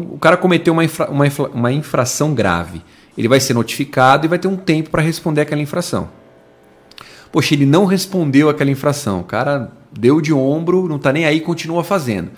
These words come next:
Ele vai receber uma segunda notificação e vai ter mais um tempo pra re-, pra resolver aquilo. Tá nem aí, continua fazendo errado, tá de birra.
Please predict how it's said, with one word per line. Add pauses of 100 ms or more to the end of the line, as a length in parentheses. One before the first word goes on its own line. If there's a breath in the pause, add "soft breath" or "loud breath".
(340 loud breath)
Ele
vai
receber
uma
segunda
notificação (380 loud breath)
e
vai
ter
mais
um
tempo
pra
re-, (560)
pra
resolver
aquilo. (880 soft breath)
Tá
nem
aí,
continua
fazendo
errado,
tá
de
birra.